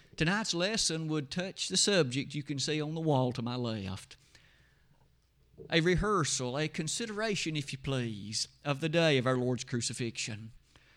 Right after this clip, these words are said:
Our question, though, may be a little different than you may otherwise suspect. Let me perhaps prepare you for the question I would like us to ask by this opening slide.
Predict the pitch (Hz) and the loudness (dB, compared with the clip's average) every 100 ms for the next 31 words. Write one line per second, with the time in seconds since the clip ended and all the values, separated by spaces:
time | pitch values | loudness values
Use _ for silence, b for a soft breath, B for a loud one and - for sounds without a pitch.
0 | b b b b b - 170 - 285 - | b b b b b 4 4 4 0 2
1 | 185 156 143 135 139 160 156 139 135 - | 0 0 2 2 2 0 0 -4 -8 -12
2 | 151 160 214 254 214 196 196 151 175 240 | -10 -6 -6 -6 -4 -2 0 0 0 0
3 | - 156 139 165 160 165 160 165 160 151 | 0 -2 2 2 2 0 0 2 2 0
4 | 147 131 - - - 175 107 101 - - | 0 -2 -2 -4 -4 -6 -6 -8 -10 -14
5 | B B B B B 185 196 196 180 - | B B B B B -4 0 2 2 -2
6 | - 160 175 175 - - - - _ - | -4 -2 -2 -4 -6 -10 -12 -20 _ -6
7 | 156 - 226 240 190 151 139 147 139 135 | -6 -4 -4 -2 0 0 0 0 -2 -2
8 | 135 147 135 - 139 139 131 143 139 123 | 0 2 2 -2 -4 -2 0 0 0 -4
9 | - 160 190 135 101 120 - B B B | -4 -2 -2 -2 -4 -6 -6 B B B
10 | - - 147 147 151 156 151 127 123 117 | -16 -2 2 4 4 6 4 6 4 4
11 | 135 123 110 90 - | 2 0 -2 -8 -10